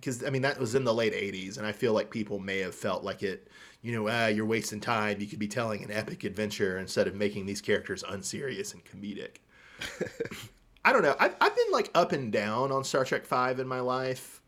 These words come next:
When I was younger, I thought it was awesome, although, you know, I did recognize that it was sort of silly. You know, my early twenties, my mid twenties, when I was too serious for Star Trek, um,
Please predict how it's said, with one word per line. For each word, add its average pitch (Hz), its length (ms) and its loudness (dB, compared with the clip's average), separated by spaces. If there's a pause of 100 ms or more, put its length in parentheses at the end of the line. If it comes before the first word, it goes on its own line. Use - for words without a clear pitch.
(200)
When 147 200 2
I 151 80 6
was 131 160 4
younger, 165 360 6
I 127 60 4
thought 127 220 2
it 101 60 0
was 104 120 -2
awesome, 107 540 2
although, 101 300 0
you 101 160 -4
know, 92 100 -6
I 90 120 -2
did 110 200 0
recognize 101 540 -2
that 101 100 0
it 87 60 -8
was - 100 -10
sort 92 180 -4
of - 80 -12
silly. 104 600 2 (840)
You 127 160 0
know, 104 80 0
my 98 180 -4
early 143 240 10
twenties, 127 400 0
my 107 120 -4
mid 104 240 2
twenties, 104 460 0
when 95 100 -6
I 95 60 -4
was 92 140 -10
too 107 180 -2
serious 104 540 2
for 104 120 -4
Star 107 260 2
Trek, 104 440 0 (640)
um, 87 460 -4